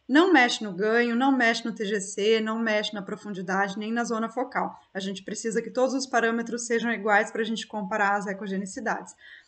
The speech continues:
Então, aqui um exemplo em que não foi alterada a profundidade, nem a zona focal, nem a frequência, nem o ganho, nada. E eu tô comparando fígado e baço aqui,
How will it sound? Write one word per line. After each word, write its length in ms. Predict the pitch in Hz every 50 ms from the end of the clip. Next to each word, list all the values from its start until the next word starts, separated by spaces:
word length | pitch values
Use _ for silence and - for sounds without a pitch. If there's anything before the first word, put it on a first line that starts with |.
| _ _ _
Então, 140 | _ - 262
aqui 260 | 269 269 269 - 269
um 120 | 262 262 254
exemplo 500 | 262 220 220 226 220 240 311 339 427 466 453 - - _ _ _
em 160 | - 233 240 233
que 120 | - 233
não 200 | 233 226 233 269
foi 280 | 285 - - 254 254 247
alterada 600 | 226 220 233 247 226 214 196 214 214 262 240 233
a 40 |
profundidade, 1000 | 226 - 202 202 - 214 214 185 196 190 196 196 220 247 262 254 247 226 185 214
nem 260 | 214 214 208 214 220
a 60 | 220
zona 260 | 208 185 208 202 208 202
focal, 760 | 196 - 190 190 - - 190 202 233 247 240 233 226 220 220 214 202
nem 220 | 202 208 208 202
a 40 | 196
frequência, 840 | 196 - 175 175 - 208 214 247 247 247 240 233 233 226 - 226 214
nem 220 | 208 208 202 196 190
o 80 | 160
ganho, 440 | 160 185 208 233 247 247 240 240 240
nada. 500 | 226 208 208 214 220 247 262 277 359 359 - - - _ _ _ _ _ -
E 80 | 302
eu 80 | 302 285
tô 140 | 294 294 277
comparando 580 | 277 254 226 233 262 262 247 226 233 233 226
fígado 680 | 226 - - 233 233 226 202 208 233 233 254 262 277 269 - - _ _
e 140 | - 226 254
baço 420 | 220 214 226 208 202 202 196 - -
aqui, 420 | - - - 254 254 330 359 311